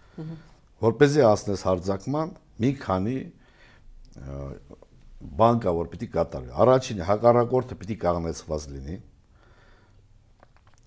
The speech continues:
Speaker 2: հակառակ-, կաղնեցված և ջախջախված պիտի լինի,
Speaker 1: Մհմ։
Speaker 2: հակառակորդի մոտակա ռեզերվները պիտի հայտնաբերված լինի և ջախջախված լինի, պիտի կատարես վերախմբավորում,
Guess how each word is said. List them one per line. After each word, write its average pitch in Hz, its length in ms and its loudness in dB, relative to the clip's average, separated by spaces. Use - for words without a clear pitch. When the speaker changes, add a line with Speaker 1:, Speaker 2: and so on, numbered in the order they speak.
Speaker 2:
հակառակ-, 113 600 4
կաղնեցված 107 760 4
և 117 240 4
ջախջախված 85 680 -2
պիտի - 240 -18
լինի, 69 300 -12
Speaker 1:
Մհմ։ 165 240 -14
Speaker 2:
հակառակորդի 127 720 4
մոտակա 110 540 2
ռեզերվները 90 600 2
պիտի 120 240 -4
հայտնաբերված 92 840 0
լինի 76 160 -8
և 87 160 0
ջախջախված 78 680 -8
լինի, 69 280 -12
պիտի 123 200 -2
կատարես 107 540 2
վերախմբավորում, 82 1120 -2